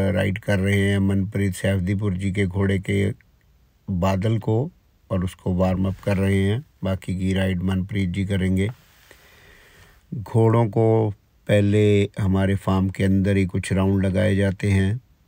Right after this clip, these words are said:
ताकि घोड़े रश ना करें, एक दूसरे से लड़ाई ना करें।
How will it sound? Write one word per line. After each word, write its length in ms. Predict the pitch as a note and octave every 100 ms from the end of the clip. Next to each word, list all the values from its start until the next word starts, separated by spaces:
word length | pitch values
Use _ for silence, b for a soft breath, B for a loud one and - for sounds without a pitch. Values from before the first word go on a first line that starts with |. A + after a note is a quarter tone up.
| _ _ -
ताकि 460 | G2+ F#2+ - F#2+ F#2+ _ _ _ _ _ _ _
घोड़े 360 | F#2+ G2 G2 G2
रश 280 | F#2+ G#2 -
ना 160 | G2+ G2
करें, 460 | F#2 G2 G2+ G2+ - -
एक 160 | G2+ F#2+
दूसरे 520 | A2 G2 - G2+ G2
से 440 | - G2 F#2 F2+ - - - B B B - - -
लड़ाई 480 | G2 G2+ F#2+ G2+ A2
ना 160 | G#2
करें। 360 | F#2+ F#2+ F#2 A#2